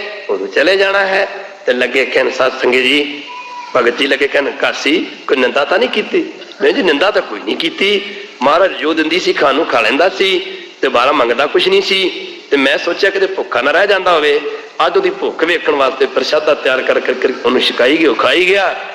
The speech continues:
ਜਿੰਨੇ ਦਾ ਜਿੰਨਾ ਆਟਾ ਸੀ ਸਾਰਾ ਹੀ ਖਾ ਗਿਆ। ਗੁਆਂਢ ਦੇ ਘਰ ਗਈ, ਮੇਰਾ ਰੰਗ ਉੱਡਿਆ ਦੇਖ ਕੇ ਮੈਨੂੰ ਗੁਆਂਢਣ ਲੱਗੀ ਕਹਿਣ,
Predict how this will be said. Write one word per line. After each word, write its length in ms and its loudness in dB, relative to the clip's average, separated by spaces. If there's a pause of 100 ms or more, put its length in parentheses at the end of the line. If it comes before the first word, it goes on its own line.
(160)
ਜਿੰਨੇ 240 2
ਦਾ 140 4
ਜਿੰਨਾ 200 2
ਆਟਾ 360 0
ਸੀ 140 0
ਸਾਰਾ 240 0
ਹੀ 80 2
ਖਾ 200 2
ਗਿਆ। 320 2 (320)
ਗੁਆਂਢ 280 4
ਦੇ 160 2
ਘਰ 220 0
ਗਈ, 560 -2 (240)
ਮੇਰਾ 220 4
ਰੰਗ 260 0
ਉੱਡਿਆ 240 2
ਦੇਖ 340 0
ਕੇ 60 2
ਮੈਨੂੰ 260 4
ਗੁਆਂਢਣ 360 2
ਲੱਗੀ 200 0
ਕਹਿਣ, 260 0